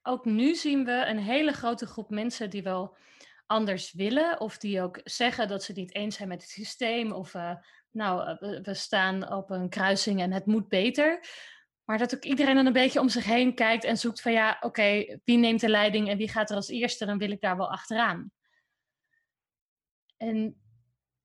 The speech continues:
ik merk nu wel dat er een, ook heel veel dingen ontstaan die juist van,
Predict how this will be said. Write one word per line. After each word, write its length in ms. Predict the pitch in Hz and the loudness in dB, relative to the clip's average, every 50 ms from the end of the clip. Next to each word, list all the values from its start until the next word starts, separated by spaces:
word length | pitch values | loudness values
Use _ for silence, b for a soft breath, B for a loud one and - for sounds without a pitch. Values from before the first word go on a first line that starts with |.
| _ _ _ | _ _ _
ik 100 | _ _ | _ _
merk 300 | - 226 233 240 240 240 | 0 2 4 4 2 2
nu 200 | 240 233 240 220 | 2 2 2 2
wel 240 | 185 208 208 233 277 | 4 4 4 4 4
dat 140 | 285 330 320 | 4 2 2
er 100 | 311 294 | 2 0
een, 220 | 302 294 277 - - | 0 0 -2 -4 -2
ook 280 | - - 269 294 294 - | 0 2 2 2 2 -2
heel 360 | 196 190 220 254 269 294 285 | -2 0 2 4 4 2 2
veel 200 | 285 285 262 214 | 0 0 -2 0
dingen 440 | 202 254 254 254 247 240 233 233 - | 0 0 0 0 2 2 2 0 0
ontstaan 680 | 240 240 233 - - - 247 226 226 226 226 226 214 | -2 -4 -4 -6 -2 0 2 2 4 2 0 0 -2
die 200 | 202 220 220 214 | -2 -2 -2 0
juist 480 | 202 214 220 254 302 285 285 - - - | 2 2 2 2 2 0 0 -4 -8 -4
van, 400 | - 202 190 185 185 185 185 | -2 -2 -2 -2 -4 -6 -10